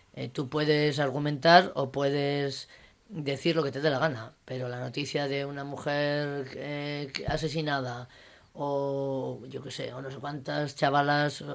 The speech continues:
violadas y demás, es un hecho, es un dato. Y eso responde a la sociedad, pues, que por un lado en sí es violenta, no solo en el ámbito de,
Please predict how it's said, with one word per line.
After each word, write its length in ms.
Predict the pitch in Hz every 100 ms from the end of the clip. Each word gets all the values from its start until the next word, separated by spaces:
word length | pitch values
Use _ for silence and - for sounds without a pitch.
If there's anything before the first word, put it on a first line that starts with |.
| 139 139
violadas 580 | 151 147 143 143 139 135
y 60 | 139
demás, 340 | 147 196 - - - _
es 480 | - 175 131 - - _ _ -
un 120 | 139
hecho, 260 | 135 127 123
es 120 | 120
un 100 | 131
dato. 300 | 120 120 113 - - - - - - _ - 139
Y 140 | 131
eso 180 | 127 135
responde 380 | 131 - 147 151
a 40 |
la 60 | 151
sociedad, 480 | 147 151 170 220 247 - _ _ _ _ _ _ _ _ - -
pues, 240 | 151 135
que 260 | - 135 127
por 240 | - 139 139
un 140 | 147
lado 300 | 165 143 120
en 140 | 123
sí 380 | 117 165 143 110 - _ _ _ _ _
es 120 | - 131
violenta, 540 | 131 143 147 135 196 - _ _ _ _ _ _ -
no 140 | 120
solo 220 | 117 123 120
en 60 |
el 60 | 123
ámbito 380 | 123 123 110 117
de, 300 | 117 117